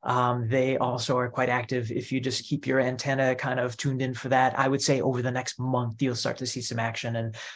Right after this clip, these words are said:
uh, see opportunities to jump in. Um, the other thing that I think, uh, make a kind of a broad comment about, about the Endangered Species Act, I'm sure that, well, many of you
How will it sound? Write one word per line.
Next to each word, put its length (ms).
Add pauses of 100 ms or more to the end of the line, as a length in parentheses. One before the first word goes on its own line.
(140)
uh, 180
see 200
opportunities 680
to 80
jump 260
in. 220 (400)
Um, 300
the 120
other 180
thing 180
that 100
I 40
think, 240
uh, 140 (140)
make 160
a 80
kind 200
of 60
a 40
broad 280
comment 220
about, 200
about 300
the 80
Endangered 340
Species 380
Act, 240 (380)
I'm 80
sure 240
that, 160 (760)
well, 180
many 200
of 60
you 180